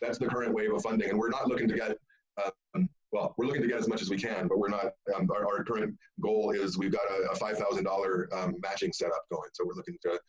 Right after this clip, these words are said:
get that whole five thousand plus the other five that the match would, would end up being. So we're trying to get ten thousand together right now, um, to be able to do all that funding and all of that, because that's, you know, the next stage to be able to know that it, we can move forward is to be able to fence those areas off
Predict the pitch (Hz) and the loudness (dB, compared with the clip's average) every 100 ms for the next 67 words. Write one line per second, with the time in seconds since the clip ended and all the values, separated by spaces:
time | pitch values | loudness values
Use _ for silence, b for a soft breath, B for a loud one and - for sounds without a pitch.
0 | b - 95 - - - 117 120 113 98 | b -6 -2 0 -2 -4 -2 0 0 0
1 | 98 98 95 101 92 101 92 92 92 b | 0 0 0 0 -2 0 0 0 -2 b
2 | _ - 95 85 87 87 90 90 87 80 | _ -4 -2 0 2 0 0 0 -2 -2
3 | 90 85 82 - 80 - - 82 87 87 | -2 0 -2 -2 -6 -6 -6 -4 -2 -2
4 | 85 - - - 87 80 - - - 76 | -4 -8 -10 -6 -4 -4 -4 -6 -2 -2
5 | - 82 76 - _ _ - 80 78 73 | -4 -6 -6 -6 _ _ -4 -2 0 0
6 | 82 82 80 71 _ _ - 85 80 78 | 0 0 0 -4 _ _ -8 -4 -2 -2
7 | 76 73 71 - 78 80 - - - - | 0 -2 -2 -4 -6 -8 -6 -2 -2 -4
8 | - _ _ _ - 180 - - - 92 | -8 _ _ _ -4 -2 0 -2 -2 -2
9 | 92 92 87 85 85 82 85 87 80 78 | -2 -2 0 0 0 0 0 0 -2 -2
10 | 87 80 80 76 85 87 76 76 80 82 | -4 -4 -2 -2 0 0 0 0 0 0
11 | 78 82 82 80 82 78 80 80 80 | 0 -4 -4 -2 0 0 0 -2 -2